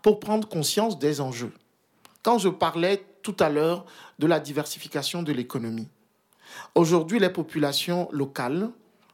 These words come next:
où on exploite les ressources, euh, ne pensent leur horizon, leur avenir, que par l'exploitation des matières premières. Elles ont perdu même parfois la mémoire du fait qu'il y a,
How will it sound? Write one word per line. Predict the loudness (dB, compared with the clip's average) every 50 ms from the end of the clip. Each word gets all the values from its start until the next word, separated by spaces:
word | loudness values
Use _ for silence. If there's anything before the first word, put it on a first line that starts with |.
| _ _ _
où | 4 4 4
on | 4 4 0
exploite | -2 -4 -4 -8 -2 0 0 0 0 0 -2 -2
les | 0 0 0
ressources, | -2 -2 -4 -6 -4 -2 -4 -4 -4 -6 -10 -10 -12 -18 _ _ -20 -20 -20 -20 -20 -20 -20 _ _ 0
euh, | 0 2 2 2 0 -2 -4 -6 -12 -18 _ _ _ _ _ _ _ _
ne | 2 2
pensent | 2 4 4 4 6 6 6 6 4 2 -2 -4 0
leur | 4 4 4 4 2
horizon, | -2 -2 -4 -6 -6 -6 -6 -6 -2
leur | -2 -2 0 -2
avenir, | -6 -6 -8 -10 -6 -4 -4 -4 -4 -6 _ _ _ _ _ _ _ _ _
que | 2 2 2
par | 2 4 4 4 6 6 4 2 0 -4 -10 -18 -20 _ _ _ _ _ _ _ _ _ _ _ _ _ _ _ _ _ _ -4
l'exploitation | -4 -2 -2 0 -2 -2 -2 -2 -4 -4 -2 -4 -2
des | -2 -4
matières | -4 -6 -8 -8 -12 -12
premières. | -12 -12 -12 -10 -10 -10 -14 -16 _ _ _ -20 -20 -16 -14 -14 -14 -14 _ 4
Elles | 4 4 4 2
ont | 2 0
perdu | 2 2 2 0 0 0 -4 2
même | 4 4 4 2 2
parfois | 0 -2 -2 0 0 0 2
la | 2 2 0
mémoire | 0 -4 -6 -4 -2 0 0 0 0 -2
du | -8 -14
fait | -6 -4 -4 -4 -4
qu'il | -4 -6 -4 -4 -2 0
y | 4 4
a, | 4 2 0